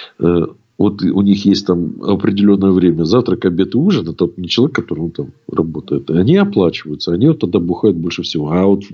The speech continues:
промежутки этого, что они берут, не оплачивается. Вот, и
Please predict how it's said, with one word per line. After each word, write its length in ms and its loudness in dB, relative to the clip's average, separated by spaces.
промежутки 600 2
этого, 260 -2
что 140 -10
они 140 -10
берут, 360 -6
не 100 0
оплачивается. 760 -10
Вот, 260 -8
и 400 0